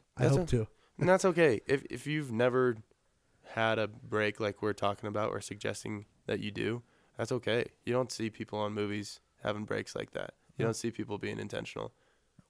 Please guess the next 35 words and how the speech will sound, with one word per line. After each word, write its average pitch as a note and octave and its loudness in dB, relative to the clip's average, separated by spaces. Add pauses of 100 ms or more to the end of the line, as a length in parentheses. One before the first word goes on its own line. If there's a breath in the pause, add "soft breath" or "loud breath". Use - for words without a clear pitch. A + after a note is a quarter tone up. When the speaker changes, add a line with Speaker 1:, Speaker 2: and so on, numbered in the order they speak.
(160)
Speaker 1:
We're D#3 4
just - 4
Speaker 2:
Ever. E3 8
Speaker 1:
simply C#3 4
asking C3 2
the A#2+ -2
question, A#2+ -2 (180)
what C#3 4
would B2+ 0
it A#2+ 2
look A#2 0
like A2 -2
if - -8 (180)
you A#2 -6
did? - -12 (560 soft breath)
But, A#2+ 2 (500 soft breath)
you C3+ -6
know, B2+ -4 (1080)
really, C#3 6
really C3 6
appreciate B2 0
you A#2 -4
guys A2+ 2
tuning A#2 -2
into A2+ -2
this. A2 -4
Um, A2 -8 (220)
hope B2+ 0
that A#2 -6
you A#2 -2
have A2+ -2
a A2+ -6
great D3 6
Christmas A#2+ -2
break. A2+ -2